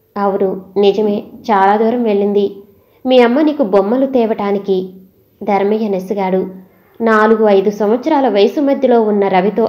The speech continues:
అబద్ధం చెప్పటానికి ధైర్యం చాలటం లేదు. రవి పుట్టిన పది రోజులకే తల్లి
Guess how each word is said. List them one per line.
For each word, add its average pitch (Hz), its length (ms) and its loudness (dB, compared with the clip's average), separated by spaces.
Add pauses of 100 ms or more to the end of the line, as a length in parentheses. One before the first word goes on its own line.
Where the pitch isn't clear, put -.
అబద్ధం 208 400 -2
చెప్పటానికి 202 600 -4
ధైర్యం 190 500 0
చాలటం 196 360 -4
లేదు. 190 400 -2 (680)
రవి 240 260 6
పుట్టిన 233 440 -2
పది 214 340 0
రోజులకే 208 520 0
తల్లి 202 600 0